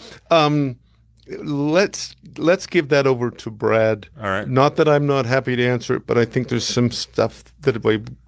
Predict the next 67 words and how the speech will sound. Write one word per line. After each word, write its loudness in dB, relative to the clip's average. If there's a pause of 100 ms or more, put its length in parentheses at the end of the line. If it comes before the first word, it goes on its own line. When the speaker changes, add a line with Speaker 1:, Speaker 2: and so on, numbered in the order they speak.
Speaker 1:
be -2
more 2
directly 0
pertinent -4
to -4
today. -4
Speaker 2:
Yeah, -6 (220)
absolutely. -4
And 2
I 2
think -2
he'll -2
be 4
able 2
to 0
answer 0
that 4
in, -2
in -8
a -4 (200)
greater 2
context -2
based 0
on -4
what -6
he's -10
teaching -8
next -6
Speaker 1:
Yes. 2
Speaker 2:
week. -8
So -8
the, -10
he'll -2
be, -4 (300)
he'll 0
have -2
the -12
time -6
Speaker 1:
And 2
Speaker 2:
to 4
Speaker 1:
I'll 4
Speaker 2:
go 0
Speaker 1:
be 2
Speaker 2:
into 2
Speaker 1:
happy 0
Speaker 2:
it. 0
Speaker 1:
to 2
chime 0
in -4
on -6
Speaker 2:
Yeah, 4
Speaker 1:
that. -12
Speaker 2:
absolutely. -8
All -2
right. -6 (380)
So -2
there 2
you 0
go. 2
That's 0
what -6
we -6
call -6
in -6
the -8
business -4
a -10